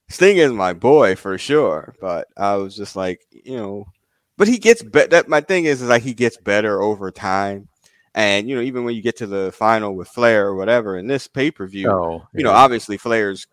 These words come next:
Speaker 1: you know, calling or carrying him in this, through this match, but he looks great. Here's our switch spot. No, it's not here. Thought it was
Speaker 2: That's,
Speaker 1: where it
Speaker 2: that's the
Speaker 1: goes.
Speaker 2: broomstick protocol. He's in there with
Speaker 1: Mm.
Speaker 2: Flair. It doesn't really
Speaker 1: It's a
Speaker 2: matter.
Speaker 1: Yeah.
Speaker 2: Yeah.
Speaker 1: So,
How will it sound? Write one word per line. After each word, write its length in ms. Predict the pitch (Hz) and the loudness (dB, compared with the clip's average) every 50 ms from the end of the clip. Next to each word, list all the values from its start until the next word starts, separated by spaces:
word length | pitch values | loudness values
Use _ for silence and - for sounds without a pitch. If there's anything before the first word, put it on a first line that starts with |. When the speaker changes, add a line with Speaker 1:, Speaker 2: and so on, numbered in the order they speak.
| _ _ | _ _
Speaker 1:
you 120 | 139 135 117 | -14 -10 -10
know, 240 | 98 87 85 85 - - | -8 -8 -10 -12 -12 -6
calling 440 | - 127 107 107 104 98 98 95 87 | 0 2 2 2 2 0 -4 -6 -10
or 60 | 87 | -12
carrying 520 | - - 120 101 98 98 98 95 92 92 | -10 -6 -6 -4 -4 -6 -6 -8 -8 -8
him 120 | 95 92 92 | -8 -10 -10
in 100 | 90 87 | -10 -10
this, 160 | 87 87 - | -12 -14 -10
through 220 | _ 123 117 101 | _ -6 -6 -6
this 180 | 90 82 - - | -6 -8 -6 -2
match, 280 | 101 110 101 - - - | 0 0 2 0 -2 -8
but 120 | 107 104 117 | -10 -8 -6
he 80 | 123 120 | -4 -2
looks 260 | 127 127 - - 98 | -2 -4 -4 -6 -10
great. 380 | _ 104 101 113 123 110 - _ _ _ _ _ _ _ _ _ _ - | _ 0 2 2 2 0 -2 _ _ _ _ _ _ _ _ _ _ -4
Here's 160 | 139 135 117 | -4 -2 0
our 120 | 117 110 | -2 -2
switch 340 | 104 - - 127 131 127 - | -2 -4 -8 -8 -8 -8 -10
spot. 360 | - - 135 131 131 127 - | -4 2 4 6 6 6 4
No, 200 | - 110 101 95 | 0 -4 -4 -4
it's 140 | 95 95 104 | -6 -8 -10
not 180 | 98 92 90 95 | -10 -10 -10 -8
here. 260 | 101 92 90 85 - _ _ _ - | -8 -10 -10 -12 -14 _ _ _ -4
Thought 180 | 110 101 95 98 | -2 -2 0 -2
it 80 | 98 | -2
was 60 | 104 | 0
Speaker 2:
That's, 300 | 113 113 104 - - - _ _ _ _ _ _ _ | 2 0 0 0 -6 -14 _ _ _ _ _ _ _
Speaker 1:
where 180 | _ 95 104 92 | _ -8 -8 -4
it 60 | - | -2
Speaker 2:
that's 220 | 117 113 98 95 92 | 0 0 0 0 0
the 60 | 92 | -2
Speaker 1:
goes. 120 | 113 98 | -4 -4
Speaker 2:
broomstick 640 | 110 117 127 123 123 117 - - - 107 101 - _ | 0 0 2 2 2 0 -2 -2 -2 -2 -2 -2 _
protocol. 720 | - 120 104 101 95 95 - 101 95 90 90 87 87 104 - _ | -4 -2 -2 -2 -2 -4 -6 -6 -6 -6 -6 -8 -12 -16 -20 _
He's 240 | - 95 90 87 90 | -16 -16 -14 -14 -12
in 120 | 101 98 | -10 -8
there 140 | 98 98 95 95 | -6 -6 -6 -6
with 120 | 101 107 | -6 -8
Speaker 1:
Mm. 40 | 98 | -6
Speaker 2:
Flair. 400 | 107 101 95 92 87 82 82 85 | -6 -6 -6 -6 -8 -8 -10 -12
It 80 | 82 82 | -12 -12
doesn't 260 | - 87 82 - - | -14 -14 -14 -14 -16
really 180 | - 82 82 82 | -16 -16 -16 -14
Speaker 1:
It's 40 | 85 82 | -14 -14
a 40 | |
Speaker 2:
matter. 280 | 82 82 87 87 92 - _ _ _ _ _ _ _ _ _ _ _ _ | -12 -12 -12 -14 -14 -18 _ _ _ _ _ _ _ _ _ _ _ _
Speaker 1:
Yeah. 240 | 95 95 90 82 - - _ _ _ _ _ | -4 -2 -2 -2 -4 -8 _ _ _ _ _
Speaker 2:
Yeah. 120 | 78 73 76 - | -20 -20 -20 -14
Speaker 1:
So, 400 | - - 110 - - 90 87 | -6 -4 -2 -2 -2 -4 -6